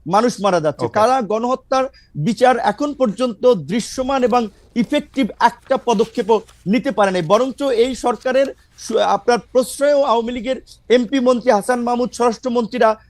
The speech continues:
Speaker 1: পালিয়ে যায়, সেনানিবাস থেকে ছয়শো ছাব্বিশ জন পালিয়ে যায়। আমরা এখন পর্যন্ত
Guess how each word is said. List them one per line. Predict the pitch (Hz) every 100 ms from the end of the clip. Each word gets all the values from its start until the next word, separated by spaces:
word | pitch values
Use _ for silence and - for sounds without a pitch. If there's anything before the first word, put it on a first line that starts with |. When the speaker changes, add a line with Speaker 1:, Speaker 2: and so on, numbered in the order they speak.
| _
Speaker 1:
পালিয়ে | 214 220 247
যায়, | 214 233
সেনানিবাস | 226 233 240 226 233
থেকে | 240 226
ছয়শো | 226 214
ছাব্বিশ | 214 214 180 226
জন | 208 202 _ _ -
পালিয়ে | 220 226 208
যায়। | 175 170
আমরা | 208 226
এখন | 214 262 262
পর্যন্ত | 269 214 277 254 285